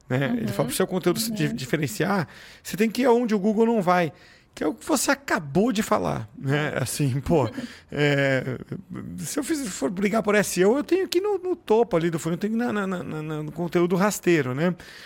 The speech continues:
Speaker 2: É.
Speaker 1: É, então, hum, tá muito alinhado, né, com, com o que um, um cara brilhante desse, é, disse, né? Agora,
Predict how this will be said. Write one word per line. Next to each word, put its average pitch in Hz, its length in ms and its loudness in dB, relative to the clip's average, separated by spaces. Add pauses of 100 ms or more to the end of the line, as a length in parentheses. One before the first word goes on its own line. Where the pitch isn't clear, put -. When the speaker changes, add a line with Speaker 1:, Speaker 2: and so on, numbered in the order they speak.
(160)
Speaker 2:
É. 196 320 -6
Speaker 1:
É, 180 240 4 (200)
então, 226 480 0
hum, 139 520 -6 (100)
tá 185 100 4
muito 196 280 4
alinhado, 135 480 0
né, 135 100 2
com, 127 320 -2
com 127 240 -8
o 117 60 -6
que - 120 -8
um, 123 600 -8
um 123 80 -10
cara 143 240 -2
brilhante 156 560 2
desse, 143 520 -2
é, 120 500 -6
disse, 131 420 -2
né? 151 160 0 (420)
Agora, 240 400 2